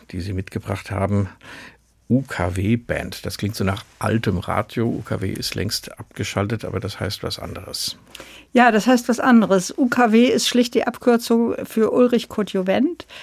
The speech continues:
Speaker 2: Das ist auch der Komponist, äh, dieses Stückes und der Akkordeonist, der auch mit mir zusammen die erste und bis jetzt <laughs> leider einzige Lesung aus diesem Buch gestaltet hat.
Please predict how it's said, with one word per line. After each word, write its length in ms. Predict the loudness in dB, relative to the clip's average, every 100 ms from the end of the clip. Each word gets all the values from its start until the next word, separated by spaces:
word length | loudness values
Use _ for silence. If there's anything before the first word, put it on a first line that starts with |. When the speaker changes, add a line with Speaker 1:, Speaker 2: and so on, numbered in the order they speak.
| -20 _
Speaker 2:
Das 280 | 0 0 -4
ist 220 | -6 -2
auch 220 | -2 -2
der 180 | 0 0
Komponist, 800 | 0 -2 2 6 6 4 -2 -2
äh, 280 | 2 2 2
dieses 300 | 0 0 -2
Stückes 420 | -2 0 0 0
und 240 | -6 -2
der 200 | -2 -2
Akkordeonist, 880 | -4 0 2 4 4 4 4 -2 -12 -20 -20 -20 -20 -20 2
der 220 | 4 6
auch 160 | 4 4
mit 120 | 6
mir 200 | 6 4
zusammen 840 | 4 2 4 6 6 6 4 -2
die 200 | -4 -4
erste 420 | 2 2 2 0 0
und 160 | 0
bis 160 | -2 0
jetzt 300 | 0 0 -4
<laughs> 60 | 0
leider 320 | 0 2 2
einzige 420 | 4 4 2 0
Lesung 440 | 4 4 4 2
aus 140 | 2 -2
diesem 320 | -2 -2 -2
Buch 280 | -2 -6 -6
gestaltet 600 | -10 -4 -4 -4 -6 -4
hat. 220 | -6 -6